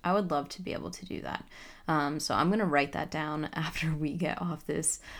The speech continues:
podcast, because that is actually something that's important to me as well, that I've always wanted to be able to do, never actually put, like,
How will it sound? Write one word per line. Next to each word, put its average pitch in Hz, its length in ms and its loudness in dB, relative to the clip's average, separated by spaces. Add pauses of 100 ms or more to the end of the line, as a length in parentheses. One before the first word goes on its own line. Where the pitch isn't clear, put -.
(260)
podcast, 208 800 0
because 160 680 2
that 170 260 0
is 175 200 2
actually 170 360 0
something 165 280 0
that's 165 220 -2
important 156 420 -2
to 170 120 -4
me 160 160 -2
as 156 120 0
well, 165 240 2
that 151 140 0
I've 160 300 2 (340)
always 240 260 6
wanted 190 280 6
to 185 80 2
be 196 80 4
able 185 160 4
to 175 100 2
do, 175 300 4
never 156 260 4
actually 160 320 0
put, 170 260 -2
like, 165 280 -4